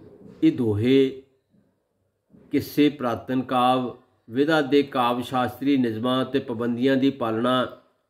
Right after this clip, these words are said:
ਇੰਨੀ ਕੜਾਈ ਨਾਲ ਕਰਦੇ ਨੇ ਕਿ ਮਰਹੂਮ ਲੋਕ ਸ਼ਾਇਰ ਮਹਿੰਦਰ ਸਾਥੀ ਉਸ ਦੀ ਕਲਾ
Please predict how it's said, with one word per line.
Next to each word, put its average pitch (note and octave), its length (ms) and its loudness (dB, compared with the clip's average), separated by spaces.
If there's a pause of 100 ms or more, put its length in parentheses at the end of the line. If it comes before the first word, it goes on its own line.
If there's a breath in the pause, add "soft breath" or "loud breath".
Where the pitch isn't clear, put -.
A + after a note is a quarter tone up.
ਇੰਨੀ D3 400 6
ਕੜਾਈ C3+ 480 0
ਨਾਲ C3+ 180 2
ਕਰਦੇ B2+ 360 -2
ਨੇ C3 360 0 (1500)
ਕਿ D#3+ 260 6
ਮਰਹੂਮ D3 720 2
ਲੋਕ C3 280 0
ਸ਼ਾਇਰ C3 340 -2
ਮਹਿੰਦਰ B2 380 0
ਸਾਥੀ B2+ 720 -2 (880)
ਉਸ D3+ 320 2
ਦੀ E3+ 520 8 (640)
ਕਲਾ E3 360 2